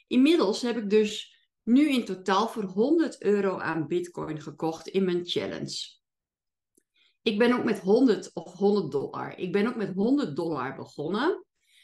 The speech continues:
Nou, ik heb dus nu inmiddels die honderd dollar veilig gesteld in Bitcoin. En die kan alleen nu nog maar in prijs groeien. Tuurlijk kan nog wel even zakken in prijs, maar ik ga ervan uit dat de Bitcoin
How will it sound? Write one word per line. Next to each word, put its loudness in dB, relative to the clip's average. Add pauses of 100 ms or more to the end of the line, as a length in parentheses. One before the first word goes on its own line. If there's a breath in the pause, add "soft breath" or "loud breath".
(100)
Nou, -2
ik -4
heb -2
dus -2
nu 4
inmiddels -2
die -6
honderd 0
dollar -2
veilig 0
gesteld -8
in -2
Bitcoin. 0 (340 loud breath)
En 0
die 2
kan -2
alleen 0
nu 2
nog -2
maar -6
in -6
prijs -6
groeien. -4
Tuurlijk 0
kan -2
nog -2
wel -6
even -2
zakken -4
in -4
prijs, -4
maar -2
ik -12
ga -2
ervan -6
uit -4
dat -8
de -10
Bitcoin -4